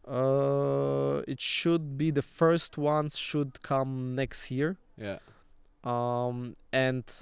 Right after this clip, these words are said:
Speaker 1: uh, in the forest whenever it's ready. So approximately in two years in the forest and next year at the beach.
Speaker 2: Sick, man.
Speaker 1: Yeah.
Speaker 2: Well,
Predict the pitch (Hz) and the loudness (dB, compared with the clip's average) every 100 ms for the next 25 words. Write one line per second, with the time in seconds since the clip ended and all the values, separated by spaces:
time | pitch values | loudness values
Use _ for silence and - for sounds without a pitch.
0 | - 123 123 120 - 131 123 - 139 143 | -6 -2 2 0 0 -2 -2 0 2 4
1 | 151 - 139 127 123 120 120 - - 117 | 2 0 -2 0 0 -2 -4 -8 -6 -4
2 | 117 - - 123 117 120 - 135 - - | -4 -8 -8 -4 -4 -6 -4 -6 -4 -6
3 | 127 120 - 123 123 - 113 110 107 107 | -4 -4 -4 -4 -4 -6 -6 -6 -6 -10
4 | 101 104 101 101 98 - - - _ - | -12 -14 -14 -14 -14 -16 -18 -20 _ -6
5 | 143 135 131 131 - 120 117 170 170 175 | 0 2 2 0 -2 -4 -2 2 2 2
6 | 175 - - 117 120 120 - - 123 117 | 0 -6 -6 -4 -4 -6 -8 -8 -4 -4
7 | 107 104 95 90 - - - - - - | -4 -8 -12 -12 -14 -16 -20 -20 -20 -20
8 | - - - - - 123 - 107 101 107 | -20 -20 -12 -10 -10 -12 -14 -14 -14 -14
9 | - - 156 185 156 117 127 160 220 | -18 -14 -10 -10 -10 -4 0 2 0